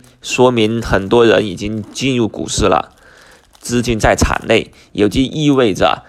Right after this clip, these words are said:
两个市，两市的交投依然活跃，整个 A 股市场的一个基底还在。所以啊，我们最近看到个股有调整，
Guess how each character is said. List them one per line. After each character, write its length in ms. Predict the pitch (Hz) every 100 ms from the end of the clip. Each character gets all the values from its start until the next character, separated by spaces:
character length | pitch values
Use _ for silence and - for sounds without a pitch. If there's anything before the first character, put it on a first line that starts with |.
| - - _ _
两 240 | - 110 -
个 100 | 123
市， 280 | 120 - -
两 300 | - 92 104
市 260 | - 143
的 220 | 113 104 90
交 260 | - 117
投 300 | 113 101 101
依 140 | - 131
然 180 | 92 104
活 240 | - 71
跃， 300 | 110 107 - _ _ _
整 320 | - 120 104
个 100 | 98
A 200 | 165 143
股 120 | 117 104
市 180 | 139
场 280 | 135 - 107
的 120 | 107 101
一 160 | 104
个 160 | 101 120
基 280 | 95 165 170
底 240 | 117 -
还 200 | - 78
在。 280 | 95 101 - _ _ _
所 240 | - 113 127
以 120 | 120
啊， 280 | 95 76 - _ -
我 80 | 80
们 160 | 101
最 220 | 101 139
近 260 | 117 131 - -
看 200 | - 135
到 120 | 131 120
个 160 | 147
股 100 | 110
有 100 | 95
调 260 | - - 92
整， 200 | -